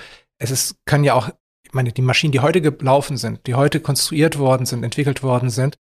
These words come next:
die haben jetzt vielleicht auch noch nicht die Sensoren, die man bräuchte, um überhaupt die Daten zu sammeln, damit man eine vers-, sinnvolle Vorhersage machen kann. Das heißt, äh, dass vermutlich ja auch am Design der aktuell laufenden Produkte was gemacht werden muss, damit überhaupt Messwerte da sind.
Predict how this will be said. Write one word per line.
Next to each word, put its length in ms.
die 100
haben 200
jetzt 200
vielleicht 240
auch 160
noch 160
nicht 200
die 100
Sensoren, 440
die 100
man 160
bräuchte, 560
um 200
überhaupt 440
die 60
Daten 260
zu 160
sammeln, 420
damit 240
man 120
eine 80
vers-, 300
sinnvolle 400
Vorhersage 480
machen 280
kann. 160
Das 180
heißt, 180
äh, 240
dass 220
vermutlich 420
ja 120
auch 160
am 160
Design 500
der 480
aktuell 480
laufenden 520
Produkte 600
was 160
gemacht 400
werden 220
muss, 180
damit 280
überhaupt 720
Messwerte 420
da 200
sind. 220